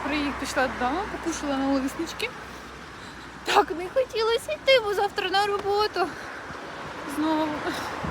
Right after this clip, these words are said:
І не хочу. Зараз ми на зйомці. От я знімаю тут в полі. Така красота. Правда, біля будинків знайшла, пробую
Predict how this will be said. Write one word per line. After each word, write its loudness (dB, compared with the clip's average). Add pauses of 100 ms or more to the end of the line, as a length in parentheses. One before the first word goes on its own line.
(540)
І -4
не -2
хочу. -6 (960)
Зараз -4
ми -6
на -10
зйомці. -8 (800)
От -10
я -10 (100)
знімаю -4
тут -16
в -20
полі. -12 (180)
Така -12
красота. -14 (540)
Правда, -10
біля -12
будинків -6
знайшла, -10
пробую -8